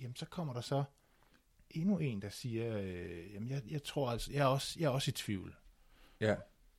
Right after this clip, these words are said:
Speaker 2: Og det er ham, der selv, altså, mordet er jo begået i sådan en slumkvarter, eller en ghetto.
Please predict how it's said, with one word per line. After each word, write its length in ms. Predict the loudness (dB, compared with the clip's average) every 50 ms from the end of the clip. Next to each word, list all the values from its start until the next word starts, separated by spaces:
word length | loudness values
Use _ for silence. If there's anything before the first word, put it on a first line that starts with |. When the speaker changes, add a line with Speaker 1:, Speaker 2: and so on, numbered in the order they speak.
| -20 -20 -20 -16 -10
Speaker 2:
Og 120 | -10 -10 -8 _ -2
det 200 | 0 2 2 2
er 200 | 2 0 0 -2
ham, 300 | -2 -2 -4 -4 -4 -4
der 100 | -8 -10
selv, 380 | -10 -8 -4 -4 -4 -4 -4 -12 -12 -12 -10
altså, 220 | -6 -4 -4 -2 -2
mordet 480 | -2 -2 -2 -2 0 2 2 2 4 2
er 40 |
jo 60 | 0 -2
begået 560 | -2 -4 -8 -4 2 2 2 4 2 0 -2
i 60 | -2
sådan 200 | -4 -4 -4 -6
en 40 | -4
slumkvarter, 840 | -4 -2 4 4 4 4 2 -4 -6 -6 -4 -2 -2 -2 0 -2 -4 -6 -8 -8 -8 -8 -2
eller 140 | 2 2 4
en 120 | 4 2 2
ghetto. 320 | 2 2 2 2 2 0